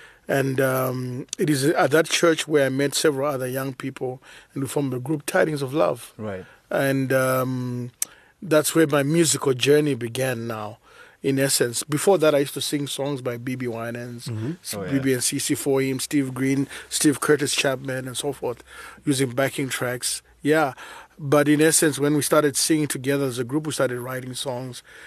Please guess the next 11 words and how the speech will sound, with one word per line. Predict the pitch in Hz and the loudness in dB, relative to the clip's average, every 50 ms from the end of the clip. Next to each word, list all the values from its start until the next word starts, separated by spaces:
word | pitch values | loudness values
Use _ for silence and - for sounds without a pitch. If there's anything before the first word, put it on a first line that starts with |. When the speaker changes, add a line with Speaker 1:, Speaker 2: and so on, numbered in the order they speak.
| - - - | -20 -10 -4
Speaker 1:
And | - 139 135 131 131 131 127 - | -2 0 0 0 -2 -2 -4 -2
two | - 196 185 | 0 0 2
thousand, | 170 - 160 147 147 143 127 143 139 139 143 - - - - | 4 6 6 6 6 4 2 -2 -2 -2 -4 -6 -6 -6 -2
or | - 151 147 139 | 0 0 2 2
rather | 131 139 151 156 135 135 | 4 4 4 4 2 0
ninety-nine, | 131 143 151 147 - 151 143 135 135 135 131 127 | 0 0 -2 -2 -2 -2 -2 -2 -2 -2 -4 -4
we | 123 123 | -6 -6
recorded | 127 120 - 160 143 139 131 123 | -8 -4 0 0 0 2 0 -2
our | - 113 120 | -4 -6 -6
first | - - 170 170 - - | -4 -2 -2 -2 0 0
album, | 139 131 131 131 123 123 131 | 0 0 0 -2 -4 -8 -10